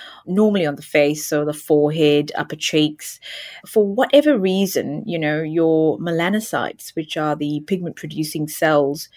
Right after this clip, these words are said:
in the basal layer of your epidermis, which is the top layer of your skin, is overproducing pigment. So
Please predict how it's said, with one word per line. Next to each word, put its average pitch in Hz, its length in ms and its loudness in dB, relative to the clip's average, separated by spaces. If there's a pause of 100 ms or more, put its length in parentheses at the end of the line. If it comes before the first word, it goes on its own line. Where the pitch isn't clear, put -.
(460)
in 151 120 -4
the 147 80 -2
basal 175 400 6
layer 143 340 4
of 135 180 -2
your 139 160 -2
epidermis, 151 520 -2
which 156 100 -6
is 143 120 -6
the 139 100 -6
top - 280 -4
layer 135 260 0
of - 140 -2
your - 140 -6
skin, 170 500 -2 (400)
is 180 280 0 (100)
overproducing 156 720 4
pigment. 151 400 -10
So 160 460 4